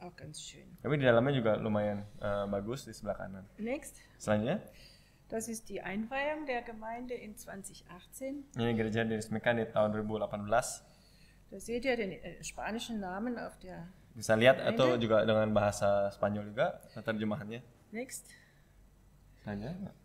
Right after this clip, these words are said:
Speaker 1: Und dann ist nochmal die Gemeinde innen, da seht ihr Prediger Co. Und dann gibt es inzwischen auch so Sch-,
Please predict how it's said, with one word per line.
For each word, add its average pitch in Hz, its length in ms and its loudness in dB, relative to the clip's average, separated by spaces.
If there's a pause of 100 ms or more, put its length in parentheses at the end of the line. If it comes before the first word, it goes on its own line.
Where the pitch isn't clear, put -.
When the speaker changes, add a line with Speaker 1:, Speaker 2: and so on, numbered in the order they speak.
(800)
Speaker 1:
Und 226 380 -2
dann 208 240 2
ist - 240 -8
nochmal 220 240 -2
die 214 100 -10
Gemeinde 185 420 -8
innen, 294 440 -6
da 220 80 -8
seht 220 240 -12
ihr 208 80 -18
Prediger 202 480 -12
Co. 277 320 -6
Und 226 160 -6
dann 247 260 0 (220)
gibt 277 160 -6
es 254 120 -2
inzwischen 262 540 -4
auch 208 260 -2
so 208 180 -10
Sch-, - 260 -12